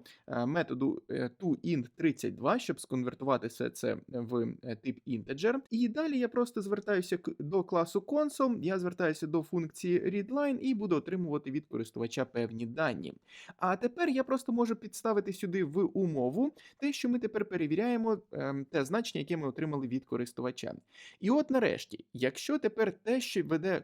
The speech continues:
користувач, воно буде дорівнювати п'яти, то ми з вами будемо виконувати код, який буде всередині оцих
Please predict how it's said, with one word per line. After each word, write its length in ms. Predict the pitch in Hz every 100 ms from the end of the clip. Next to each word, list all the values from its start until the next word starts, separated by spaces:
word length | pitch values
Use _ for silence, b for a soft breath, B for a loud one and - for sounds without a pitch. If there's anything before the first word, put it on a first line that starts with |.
| -
користувач, 720 | 170 156 - 113 87 180 -
воно 300 | 147 214 247
буде 260 | 180 208 165
дорівнювати 600 | 147 185 170 143 120 120
п'яти, 640 | - 123 170 170 113 233 - B B B
то 220 | 302 226
ми 240 | 175 247 247
з 80 |
вами 220 | 208 233 208
будемо 360 | 208 208 196
виконувати 640 | 165 175 214 175 143 135
код, 360 | 120 226 285 -
який 360 | - 151 175 240
буде 240 | 196 165
всередині 720 | 123 - - 147 208 254 254
оцих 600 | - 120 - - 196 240